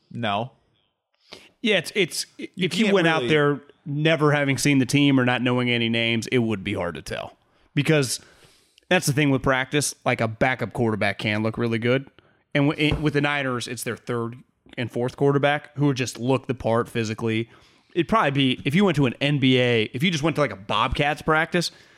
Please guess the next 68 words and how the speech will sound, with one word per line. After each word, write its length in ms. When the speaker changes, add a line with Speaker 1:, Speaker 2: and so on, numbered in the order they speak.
Speaker 2:
they 120
probably 340
have 140
some 260
ninth, 300
tenth, 260
eleventh 380
guys 340
that 80
if 60
they 100
just 140
walk 260
through 160
the 60
room, 240
you're 80
like, 140
"Holy 360
shit, 440
who 120
the 60
hell's 240
that?" 280
Speaker 1:
Because 300
what 160
Speaker 2:
Like, 80
Speaker 1:
is 60
this 140
Speaker 2:
"Oh, 60
Speaker 1:
thing 140
in 80
the 60
Speaker 2:
he's 80
Speaker 1:
end? 100
Speaker 2:
got 180
bad 200
hands. 520
He 140
doesn't 240
know 80
how 80
to, 100
he 80
can't 260
run 200
straight, 260
really, 320
but 220
God, 220
he 60
looks 180
the 60
part 220
getting 160
off 80
the 80
bus." 380
Speaker 1:
Well, 140
in 140
the 120
end, 160
it's 100
about, 480
it's 200
the 100
games, 600
John. 200